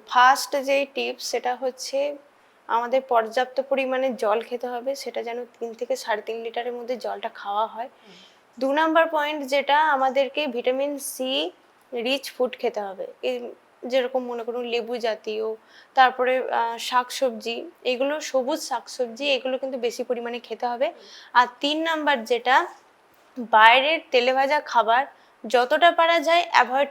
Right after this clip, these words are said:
Speaker 1: করে চলতে হবে।
Speaker 2: আহ, খুব ভালো লাগলো। আজকে একটি গুরুত্বপূর্ণ বিষয়, গরমকালে কি খেলে সুস্থ থাকা যায়, তা নিয়ে ছিল আমাদের এই বিশেষ পর্বটি। আমাদের আরও অন্যান্য হেলথ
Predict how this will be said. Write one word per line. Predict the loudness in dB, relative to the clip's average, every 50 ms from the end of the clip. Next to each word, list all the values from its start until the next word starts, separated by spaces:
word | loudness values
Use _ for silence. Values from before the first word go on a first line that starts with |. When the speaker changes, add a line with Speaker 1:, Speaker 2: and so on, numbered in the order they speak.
| -2 -4
Speaker 1:
করে | -4 -4 -2
চলতে | -2 0 -2 -2 -2 -6 -10
হবে। | -14 -16 -16 -18 -20 _ _ _ _ _ _ _ _ _ _ _ _ _ _ _ _ -20 -20 -20 -20 -20 -20 -20 _ _ _ _ _ _ _ _ _ _ _ _ _ _ _ _ _
Speaker 2:
আহ, | -16 -16 -16 -16 -18 -20 -20 -20 _ -14
খুব | -14 -14 -8
ভালো | -4 0 2 2 2
লাগলো। | 2 0 -4 -4 0 2 2
আজকে | 2 2 0 -2 -6 -14 -16
একটি | -16 -16 -18 -20 -20
গুরুত্বপূর্ণ | -20 -20 -20 -20 -20 -14 -14 -14 -12 -12 -14 -12 -12 -12
বিষয়, | -12 -12 -14 -14 -12 -12 -10 -10 -10 -4
গরমকালে | 0 0 2 2 0 -6 -8 -10 -10 -8 -8 -10 -12 -14
কি | -14 -14 -14 -14 -14 -14
খেলে | -12 -8 -8 -8 -8 -10 -14 -20 -20 -20 _ _ _ -20
সুস্থ | -20 -20 -20 -20 -10 -10 -10
থাকা | -8 -8 -8 -6 -6 -6
যায়, | -4 -4 -6 -6 -4
তা | -4 -4 -4 -4
নিয়ে | -6 -8 -14 -14 -14
ছিল | -14 -16 -12 -12 -6 -2
আমাদের | -2 -2 -2 -4 -6 -8 -10 -12
এই | -12 -12
বিশেষ | -14 -16 -14 -14 -12 -12 -12
পর্বটি। | -8 -6 -6 -6 -6 -6 -8 -8 -8 -10 -12 -12 -16 -20 -20 -20 -12 2
আমাদের | 2 4 4 4 2 0 -4 -8 -8 -10 -14 -20 _ _ _ _
আরও | 8 8 8 8 6 4 4
অন্যান্য | 2 2 0 -2 -2 0 2 2
হেলথ | 2 2 2 -4 -6 -6